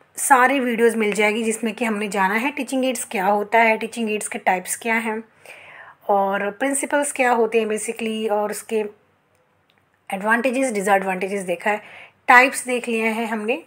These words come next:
थ्री टाइप्स already देख लिए हैं, ठीक है। तो आज पार्ट फ़ोर में हम जानेंगे ओवरहेड प्रोजेक्टर क्या होता है और इंट्रोडक्शन,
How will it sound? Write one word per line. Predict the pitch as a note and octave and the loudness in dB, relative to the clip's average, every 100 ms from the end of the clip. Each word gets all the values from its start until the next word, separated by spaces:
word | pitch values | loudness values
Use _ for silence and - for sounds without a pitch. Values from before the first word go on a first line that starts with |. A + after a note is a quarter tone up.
| - | -10
थ्री | - | -6
टाइप्स | G#3+ A3 G#3+ | 0 0 0
already | G3+ F3+ A3+ B3 | -2 -2 -2 -4
देख | E3 E3 | -6 -10
लिए | E3 | -14
हैं, | - _ - | -18 _ -16
ठीक | A#3 | -10
है। | F#4 - _ - - - - - - | -10 -12 _ -20 -20 -20 -20 -4 6
तो | B3 | 8
आज | C4+ D#4+ | 8 6
पार्ट | - C#4+ C#4+ | 8 8 8
फ़ोर | - C4+ C#4+ | 4 6 6
में | D4+ | 4
हम | C#4+ C4 | 0 4
जानेंगे | C4 B3+ C4 | 4 4 0
ओवरहेड | C#4 A3+ A3 C4+ A#3 A#3 | 2 4 4 2 0 -4
प्रोजेक्टर | - F3+ F3 E3+ G#3 | -4 -2 -2 -4 -8
क्या | F#3+ D#3 | -6 -4
होता | D#3 - | -4 -6
है | E3 B3 - _ _ - - - - - - | -6 -6 -12 _ _ -20 -20 -20 -20 -6 4
और | A3+ A3+ A3+ | 6 8 6
इंट्रोडक्शन, | - B3+ A#3 D4+ D4+ - D#4 D4+ D4+ D#4 | 0 -4 -2 0 0 0 0 0 -2 -4